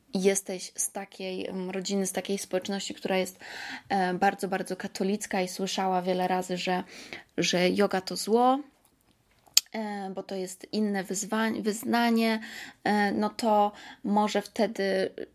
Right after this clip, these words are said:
takie zajęcia mają sens, bo możesz pójść na tą jogę. E, jeżeli jesteś młody i tak jakby nie umiesz się jeszcze postawić, wyzwolić, e, od tego, co narzuca ci, e, twoja rodzina.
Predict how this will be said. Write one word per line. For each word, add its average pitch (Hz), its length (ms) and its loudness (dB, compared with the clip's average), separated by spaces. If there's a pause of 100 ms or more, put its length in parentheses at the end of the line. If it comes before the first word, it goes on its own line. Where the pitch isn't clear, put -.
(600)
takie 202 260 2
zajęcia 196 460 0
mają 190 320 0
sens, 202 280 0
bo 185 120 0
możesz 185 480 -2 (120)
pójść - 280 0
na 185 140 -2
tą 185 180 2
jogę. 190 340 2 (640)
E, 185 560 -2 (680)
jeżeli 220 320 6
jesteś 208 360 -2
młody 220 340 0
i 220 80 -2
tak 202 180 -4
jakby 196 240 -6
nie 208 200 -2
umiesz 208 260 -2
się - 340 0
jeszcze 190 420 0
postawić, 214 720 -2
wyzwolić, 190 640 -6 (100)
e, 202 280 -6
od - 140 -8
tego, 190 240 0
co 185 160 -6
narzuca 185 460 -4
ci, - 240 -4 (480)
e, 180 200 0
twoja 190 240 2
rodzina. 180 380 -2